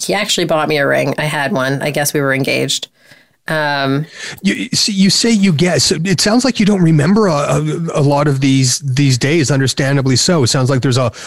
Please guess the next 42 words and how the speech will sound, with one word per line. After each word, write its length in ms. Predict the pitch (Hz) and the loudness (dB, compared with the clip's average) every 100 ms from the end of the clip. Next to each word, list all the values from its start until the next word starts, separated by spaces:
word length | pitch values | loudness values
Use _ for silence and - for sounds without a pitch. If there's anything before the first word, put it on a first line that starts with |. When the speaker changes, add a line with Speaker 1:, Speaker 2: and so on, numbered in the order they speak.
| - | -6
Speaker 2:
a 80 | 135 | 0
lot 220 | 139 135 | 0 0
of 60 | 113 | 0
haze 460 | 139 151 135 117 | 2 2 2 2
and 120 | 117 117 | 2 2
a 40 | |
lot 200 | 120 120 | 0 0
of 80 | 107 | -2
fog 560 | - 156 127 107 95 110 | 0 0 2 0 0 -2
and, 180 | 117 | 0
and 160 | 127 120 | 2 2
maybe 220 | 120 120 | 2 2
even 240 | 123 120 120 | 2 2 2
some 280 | 147 113 - - - - _ | 2 0 -2 -10 -20 -20 _
memories 520 | 151 131 151 180 123 101 | 0 2 4 2 0 -2
that 160 | 120 | -2
you're 100 | 113 | 0
not 160 | 117 110 | 0 0
even 180 | 104 107 | 0 0
aware 340 | 101 101 95 | 0 0 -2
of. 280 | 87 92 - _ | -4 -10 -18 _
Speaker 1:
Um, 440 | 190 214 214 214 196 | -4 0 2 0 0
so 340 | - 220 202 | 0 2 2
I 180 | 165 175 | 0 -2
call 280 | - 214 208 | -2 -2 0
these 200 | 196 190 | 0 0
my 120 | 160 | 0
lost 480 | 151 139 131 - - | 0 0 -2 -4 -4
years. 600 | - 104 - - - - _ _ _ - | -6 -6 -2 0 0 -4 _ _ _ -2
Uh, 80 | 127 | 0
Speaker 2:
Okay. 220 | 139 135 - | 0 -2 -2
Speaker 1:
'cause 220 | 170 156 | -2 0
I'm 220 | 160 151 147 | -2 -2 -2
honestly, 760 | 156 151 - 151 147 147 156 - - _ _ _ _ _ _ _ _ - | -2 0 -2 -2 -2 -2 -6 -10 -20 _ _ _ _ _ _ _ _ -10
I 80 | |
piece 380 | 165 - 233 - | -6 -2 0 0
together 380 | 202 170 170 202 | -2 0 0 2
a 100 | 208 | 2
lot 180 | 214 214 | 2 2
of 120 | 220 | 0
stuff, 400 | - 220 196 - | -2 -4 -4 -6
but 580 | 170 160 156 156 - - | -4 -2 0 0 -2 -4